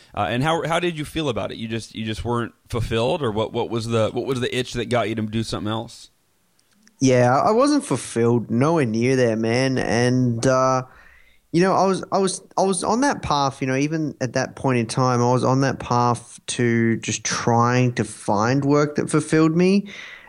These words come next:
Speaker 2: And I, uh, during that point in time, I was also studying, uh, doing a Master's of Marketing. So I went back to university and was doing a Master's of Marketing part-time. And I was looking for a job in marketing,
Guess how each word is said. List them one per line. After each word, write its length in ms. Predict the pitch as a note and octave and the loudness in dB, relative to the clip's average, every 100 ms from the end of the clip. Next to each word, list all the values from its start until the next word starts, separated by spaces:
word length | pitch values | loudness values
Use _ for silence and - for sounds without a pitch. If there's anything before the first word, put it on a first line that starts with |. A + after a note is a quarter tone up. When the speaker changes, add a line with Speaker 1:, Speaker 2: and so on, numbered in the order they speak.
| - | -2
Speaker 2:
And 120 | B2 | 2
I, 220 | A#2+ A#2 - - _ - | 2 2 -2 -12 _ -2
uh, 180 | A2+ A2+ | 0 0
during 280 | A2+ C3+ | 0 2
that 200 | B2+ - | 2 -2
point 240 | - B2+ A2+ | 0 2 2
in 80 | A2 | 2
time, 260 | A#2+ A2+ | 2 2
I 60 | A2+ | 2
was 140 | A2 | 2
also 400 | G#2 A#2+ - A#2 | 2 2 2 2
studying, 760 | G#2+ - A#2 A2 A#2 A2+ A2+ G#2+ | 0 0 0 2 0 0 -4 -6
uh, 220 | - F#2+ F#2+ | -4 -4 -2
doing 240 | A2 G#2+ | 0 2
a 40 | |
Master's 520 | G#2 G#2+ A2 A#2 A2+ G#2+ | 4 4 2 0 0 2
of 100 | G2 | 2
Marketing. 580 | G2+ A2 B2+ F3 G3+ G#3 | 2 2 2 2 2 2
So 100 | A2 | 2
I 40 | |
went 220 | A#2 G#2 G#2+ | 2 2 0
back 340 | G#2+ B2 A#2+ | 0 0 -2
to 100 | A2+ | -2
university 600 | A2+ G#2+ G#2 G#2+ A2 A2+ | 0 0 2 2 2 0
and 80 | A2 | 0
was 100 | G#2+ | 2
doing 160 | A2 | 2
a 20 | G#2+ | 4
Master's 440 | G#2 A2 A#2 G#2+ | 4 4 2 2
of 100 | G#2 | 2
Marketing 480 | G2+ G2+ A2 G#2 F#2+ | 4 2 2 0 0
part-time. 720 | G#2+ G2 - C#3 D3+ C3 G#2+ - - - - - | 0 -2 -2 0 0 0 -2 -6 -16 -20 -20 -8
And 120 | - | -2
I 20 | B2+ | 0
was 180 | A#2+ | 2
looking 540 | C3 E3 E3+ D#3 A#2+ G2+ | 2 2 2 2 0 -4
for 240 | - A#2+ | -2 0
a 60 | G#2+ | 0
job 340 | A#2+ A#2+ G#2+ | 2 2 2
in 160 | G#2+ A2 | 0 0
marketing, 600 | G#2+ G#2 A#2 A2+ G2 - | 0 0 0 -2 -4 -6